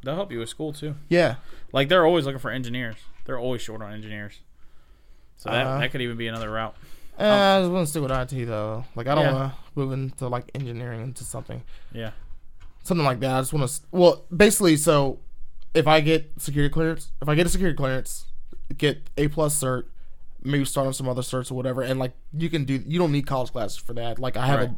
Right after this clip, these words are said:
Speaker 2: I have
Speaker 1: Nah.
Speaker 2: a book for that.
Speaker 1: Yep.
Speaker 2: Um, and then basically go from there and then get government contract job and
Speaker 1: Yeah. Like
Speaker 2: I'll be,
Speaker 1: Dan,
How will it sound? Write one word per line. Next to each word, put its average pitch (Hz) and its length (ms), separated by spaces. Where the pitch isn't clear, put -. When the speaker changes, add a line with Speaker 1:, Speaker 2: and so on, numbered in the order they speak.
Speaker 2:
I 147 80
have 147 100
Speaker 1:
Nah. 120 40
Speaker 2:
a 139 40
book 135 180
for 123 140
that. 82 240
Speaker 1:
Yep. 123 200
Speaker 2:
Um, 123 560
and 143 160
then 139 360
basically 143 580
go 139 140
from 135 180
there 131 280
and 123 120
then 123 260
get 127 200
government 127 300
contract 123 420
job 120 320
and 127 140
Speaker 1:
Yeah. 175 100
Like 120 140
Speaker 2:
I'll 127 80
be, 131 80
Speaker 1:
Dan, 131 180